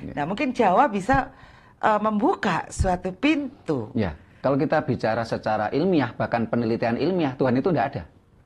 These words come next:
Speaker 2: Oke.
Speaker 1: Ya, itu adalah, eh, ranah penelitian ilmiah.
Speaker 2: Heeh.
Speaker 1: Kalau umpamanya orang mengatakan, "Loh, ini dasarnya kitab suci, loh, itu ranah iman."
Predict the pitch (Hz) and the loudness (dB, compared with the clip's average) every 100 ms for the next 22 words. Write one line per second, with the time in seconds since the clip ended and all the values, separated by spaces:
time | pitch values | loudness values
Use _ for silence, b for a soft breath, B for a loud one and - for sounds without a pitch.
0 | _ - - 139 - - - - - 110 | _ -14 -6 -6 -6 -10 -8 -8 -6 -4
1 | 113 180 120 110 110 107 - B B - | 0 2 2 0 0 -2 -6 B B -2
2 | 107 101 98 98 107 113 110 - - _ | 0 2 0 0 0 0 -2 -8 -20 _
3 | 117 113 107 117 139 156 120 80 - - | -2 0 0 0 2 4 2 -2 -14 -18
4 | - - - 120 123 123 123 127 131 143 | -16 -8 0 2 4 4 4 2 2 4
5 | 135 127 139 196 190 214 - 135 147 190 | 2 2 2 2 2 2 0 0 -2 -2
6 | 180 160 170 165 147 107 117 185 147 151 | -2 0 -2 0 2 2 0 2 2 2
7 | 156 160 | 0 0